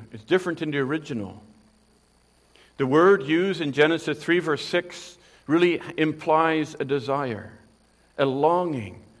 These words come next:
a craving to have something for the pleasure that it can give me. The word that is used there comes from the root of coveting.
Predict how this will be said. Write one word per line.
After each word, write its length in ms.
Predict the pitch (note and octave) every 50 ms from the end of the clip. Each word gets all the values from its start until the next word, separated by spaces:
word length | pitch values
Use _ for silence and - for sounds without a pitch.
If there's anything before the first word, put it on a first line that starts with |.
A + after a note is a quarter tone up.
| _ _ _ _
a 80 | - C3+
craving 920 | - - - - D#3+ E3+ G3 G#3 G#3+ A3 G#3+ F#3 E3+ F#3+ G3 G3+ G3+ F#3+ F#3+
to 340 | - F#3+ D#3 D3+ C#3+ C#3 - -
have 440 | - F#3 F#3 G3 G3+ G3+ F#3 E3 -
something 600 | - - G3 F#3 F#3 F3+ - - F#3 F#3 F#3 F#3 - - - - -
for 320 | - - E3+ D#3+ D#3+ E3
the 100 | D#3 F#3+
pleasure 840 | - - - - F3 F3 G3 G#3 G3+ - F3+ F#3 F#3 F3+ F3+ F3+ - - - - - _ _
that 180 | D3+ D3+ D3+ D#3
it 140 | D3 D3+
can 280 | - E3 D3 C#3+ C3+ - - - - - A2
give 400 | B2+ D#3+ E3 D#3+ D3+ C3 - - - - -
me. 500 | - A#2 C#3+ G3 F#3 C3+ F#2 - - - - - - _ _ _ _ _ _ _ _ _ _ _ _ _ _ _ _ _ _ _ _ _ _ _ _ _ _ _ _
The 80 | B2 B2
word 240 | B2+ D#3 G3 G#3+ F3+
that 120 | F#3+ F3
is 160 | E3 C3+ C3+
used 300 | D#3+ F3 F3 E3 C#3 B2+
there 320 | C#3+ D3 E3+ F#3+ F#3+ F#3 F3+
comes 260 | F#3 F#3 E3 D#3+ -
from 200 | - E3 D3+ C#3+
the 100 | D3 C#3
root 280 | C#3 D#3+ F3 E3+ -
of 240 | B2+ D3 C#3 C3+ - - - - - -
coveting. 640 | - - G#3 F#3 D3+ B2+ G#2+ - C3 A#2+ G2+ G2+ G#2